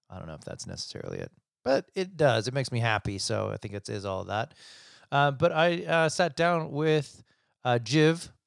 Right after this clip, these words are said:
uh, today, uh, who I, I guess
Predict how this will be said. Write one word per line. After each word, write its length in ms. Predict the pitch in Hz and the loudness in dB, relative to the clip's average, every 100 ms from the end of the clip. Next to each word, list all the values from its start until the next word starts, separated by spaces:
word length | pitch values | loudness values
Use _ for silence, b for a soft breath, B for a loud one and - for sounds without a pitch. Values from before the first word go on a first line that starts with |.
| _ _ _ b - | _ _ _ b 0
uh, 240 | 113 110 | 2 2
today, 480 | 107 120 120 123 156 - | 2 2 4 4 2 -2
uh, 380 | 123 120 117 110 | 0 0 0 0
who 520 | 135 131 131 131 - _ - 202 185 | 0 0 0 -2 -6 _ -20 -20 -12
I, 140 | 160 151 180 | -10 -10 -6
I 80 | 143 | -4
guess 360 | 143 233 - | 0 -2 -4